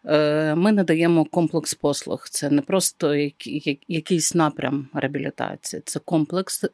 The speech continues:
реабілітаційних послуг, де є і фізична, і медична реабілітація, де є психолого-педагогічна реабілітація,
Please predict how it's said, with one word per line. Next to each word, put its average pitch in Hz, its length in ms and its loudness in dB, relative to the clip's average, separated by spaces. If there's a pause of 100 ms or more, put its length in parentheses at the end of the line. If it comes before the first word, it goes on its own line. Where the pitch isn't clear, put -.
реабілітаційних 156 760 -2
послуг, - 500 -6 (460)
де 151 260 0
є 151 360 -2
і 139 340 0
фізична, 185 540 -2
і 165 40 0
медична 160 500 0
реабілітація, 160 760 -4
де 131 160 -8
є - 80 -10
психолого-педагогічна 180 1160 -6
реабілітація, 156 800 -6